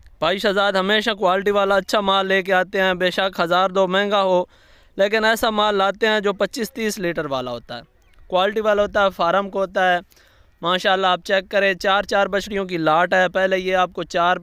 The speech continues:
बछड़ियाँ दिखाते हैं, जिसमें तीन जर्सी, प्योर जर्सी और एक ऑस्ट्रेलियन फ्रीजन बछड़ी है। तकरीबन सोलह सत्रह माह की बछड़ियाँ और सेमिनेशन के लिए बिल्कुल तैयार है।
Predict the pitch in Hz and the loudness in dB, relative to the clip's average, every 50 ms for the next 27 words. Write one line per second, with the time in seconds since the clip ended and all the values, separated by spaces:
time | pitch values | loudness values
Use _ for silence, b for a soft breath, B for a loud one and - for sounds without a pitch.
0 | 175 - 175 175 170 180 185 185 185 175 170 156 175 180 175 170 - 185 185 185 | -6 -6 -6 -6 -6 -6 -6 -6 -4 -6 -4 -2 -2 -2 -2 -2 -4 -4 -4 -4
1 | 170 180 175 196 185 180 165 165 180 180 185 190 180 170 185 185 185 - - 214 | -4 -6 -6 -6 -6 -8 -8 -6 -6 -6 -6 -6 -2 -2 -2 -2 -2 -4 -8 -10
2 | 190 170 - 220 233 233 220 208 170 165 170 160 - - 185 170 175 180 180 180 | -10 -10 -6 -2 0 0 0 0 -2 -2 -4 -4 -4 -6 -8 -6 -4 -4 -2 -2
3 | 190 190 196 190 185 170 - - 175 180 190 196 190 180 196 185 190 190 190 185 | -2 -4 -4 -4 -6 -6 -6 -6 -4 -4 -4 -4 -6 -6 -6 -6 -4 -4 -4 -4
4 | 175 180 180 175 196 185 190 185 180 175 170 165 b b b b b b b b | -4 -6 -6 -6 -8 -8 -4 -2 -2 -2 -2 -4 b b b b b b b b
5 | b b b b b b b b _ _ - 202 175 214 208 214 220 226 214 - | b b b b b b b b _ _ -8 -6 -2 -2 -2 -2 -2 -2 -2 -2
6 | 226 220 220 226 226 208 - 202 190 226 226 220 220 220 220 208 214 220 196 214 | -2 0 0 0 0 0 -2 -2 0 0 -2 0 0 -2 -2 -2 -4 -6 -6 -6
7 | 202 - 202 214 214 214 196 - 214 196 196 214 220 214 214 214 208 226 208 202 | -6 -6 -6 -4 -2 -2 -2 0 0 0 0 0 -2 -2 -4 -2 -2 -2 -4 -4
8 | 190 214 202 202 202 190 196 226 220 208 202 220 196 170 - 151 131 123 117 113 | -6 -6 -6 -4 -4 -2 -2 -2 -2 -2 -4 -4 -4 -4 -6 -6 -6 -6 -8 -10
9 | 117 120 | -12 -16